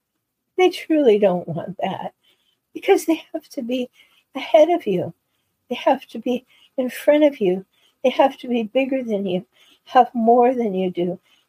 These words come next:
be smarter than you are, anything.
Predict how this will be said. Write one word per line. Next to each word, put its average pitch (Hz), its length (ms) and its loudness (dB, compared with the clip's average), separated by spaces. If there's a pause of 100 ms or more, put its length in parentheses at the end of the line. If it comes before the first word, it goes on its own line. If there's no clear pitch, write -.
be 262 100 -2
smarter 247 600 2
than 208 200 0
you 196 260 -4
are, 190 260 -6 (520)
anything. 202 760 0